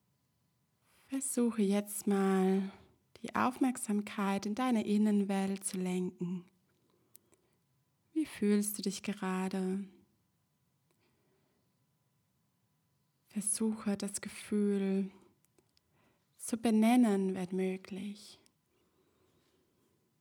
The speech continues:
Fühlst du dich vielleicht froh, vergnügt, beschwingt? Vielleicht fühlst du dich aber auch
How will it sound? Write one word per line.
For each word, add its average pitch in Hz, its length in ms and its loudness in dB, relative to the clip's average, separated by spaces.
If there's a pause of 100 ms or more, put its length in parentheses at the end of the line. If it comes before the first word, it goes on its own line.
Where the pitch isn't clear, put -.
(140)
Fühlst 190 500 -6
du 185 40 -8
dich 185 300 -6
vielleicht 180 640 -6
froh, 233 640 -4 (2250)
vergnügt, 226 960 0 (260)
beschwingt? 233 920 0 (3250)
Vielleicht 294 360 -6
fühlst 220 400 -2
du 214 40 2
dich 208 180 -2
aber 190 640 -4
auch - 260 -12